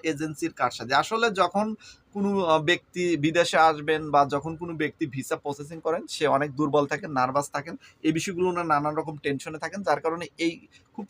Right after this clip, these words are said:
সহজে এই দুর্বলতার সুযোগ নিয়ে এই যে এজেন্সিগুলো আছে, ট্রাভেলসগুলো আছেন, তারা কিন্তু এই দুর্নীতিটা করে থাকেন। তো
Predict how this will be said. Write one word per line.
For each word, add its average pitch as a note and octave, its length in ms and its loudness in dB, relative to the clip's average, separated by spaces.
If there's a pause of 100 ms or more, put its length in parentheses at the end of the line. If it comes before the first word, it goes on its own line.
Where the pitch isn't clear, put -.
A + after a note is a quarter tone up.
সহজে G3+ 400 4
এই G3+ 580 4
দুর্বলতার F3 520 4
সুযোগ D#3 380 -4
নিয়ে F3+ 160 -2 (400)
এই G#3 200 4
যে G3+ 160 2
এজেন্সিগুলো C#3+ 580 0
আছে, B2+ 260 2
ট্রাভেলসগুলো D#3+ 840 2
আছেন, A#2 300 -6 (100)
তারা C3 200 2
কিন্তু B2 300 -12 (140)
এই A#2+ 280 -4
দুর্নীতিটা B2+ 560 -4
করে F#3+ 280 0
থাকেন। A2+ 240 -10 (340)
তো E3+ 80 4